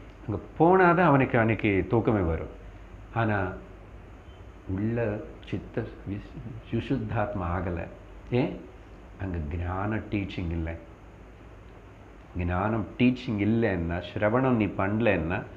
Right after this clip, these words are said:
கர்மையே உயி-, அந்-, அதெல்லாம் கர்மகாண்டம் தானே? கர்ம யோகாவும் பண்ணல, கர்மகாண்டம் பய-, பயந்து பண்றது தானே? அந்த மெக்கானிக்கல்ல நீங்க அதை எத்தனை பண்ணாலும், உனக்கு சாஸ்திரம் இப்படி காதுல உளரல, விஷயம் போலன்னா,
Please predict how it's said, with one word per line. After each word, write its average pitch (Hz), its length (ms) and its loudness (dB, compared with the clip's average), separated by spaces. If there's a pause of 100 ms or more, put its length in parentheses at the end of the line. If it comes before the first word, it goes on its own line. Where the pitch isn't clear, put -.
(760)
கர்மையே 123 500 6
உயி-, 101 260 4
அந்-, 104 160 0
அதெல்லாம் 123 300 2
கர்மகாண்டம் 123 440 4
தானே? 104 300 6 (1400)
கர்ம 95 180 2
யோகாவும் 147 520 8
பண்ணல, 113 360 6 (360)
கர்மகாண்டம் 120 580 0
பய-, 101 260 0
பயந்து 104 260 0
பண்றது 92 300 -4
தானே? 87 180 -6 (280)
அந்த 143 220 4
மெக்கானிக்கல்ல 190 720 6
நீங்க 165 220 6
அதை 135 120 8
எத்தனை 180 300 6
பண்ணாலும், 147 480 8
உனக்கு 131 240 6
சாஸ்திரம் 160 760 4 (400)
இப்படி 120 240 0
காதுல 170 360 8
உளரல, 160 800 10
விஷயம் 147 440 6
போலன்னா, 147 760 10